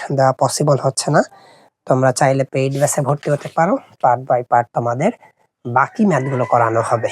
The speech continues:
এই হচ্ছে এক। আর দ্বিতীয় হচ্ছে আমাদের পরবর্তী ক্লাস হবে ফ্রি বডি ডায়াগ্রাম। এখানে বেসিক গুলো তোমরা পাবে। আশা করা যায় তোমরা এখান থেকে, আহ,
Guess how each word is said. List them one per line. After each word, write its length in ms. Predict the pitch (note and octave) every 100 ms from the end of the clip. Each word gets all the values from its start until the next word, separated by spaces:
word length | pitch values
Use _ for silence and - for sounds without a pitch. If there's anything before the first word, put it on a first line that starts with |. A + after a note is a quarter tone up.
| - - - - - _ _ _ _ _ _ _ _ -
এই 180 | F#3+ F#3+
হচ্ছে 280 | G3+ - G#3+ -
এক। 240 | B2 C3+ -
আর 100 | C#3+
দ্বিতীয় 360 | C#3+ F3 G#3
হচ্ছে 240 | F#3+ - G#3
আমাদের 260 | G3 F#3
পরবর্তী 500 | - C#3+ D3+ D#3+ -
ক্লাস 340 | - D#3 D3 -
হবে 160 | D#3+
ফ্রি 280 | D#3+ - C#3
বডি 220 | C#3 C#3+
ডায়াগ্রাম। 480 | C#3+ C#3+ C#3+ F#3 A3 - _ _ - - -
এখানে 380 | C#3 - D#3 D3+
বেসিক 520 | C3 A#2+ - F3+ F3
গুলো 180 | F#3 F#3
তোমরা 260 | F#3 F3+ F3
পাবে। 360 | D#3+ D#3+ A3 - _ _ _ _ -
আশা 420 | B2+ - - G#3+
করা 260 | - A3+ A3
যায় 140 | A3+
তোমরা 320 | G#3+ G3+ G3+
এখান 280 | F3+ - F#3+
থেকে, 440 | G3 - G3+ F#3+ D#3+ - - _ -
আহ, 280 | C#3+ C#3+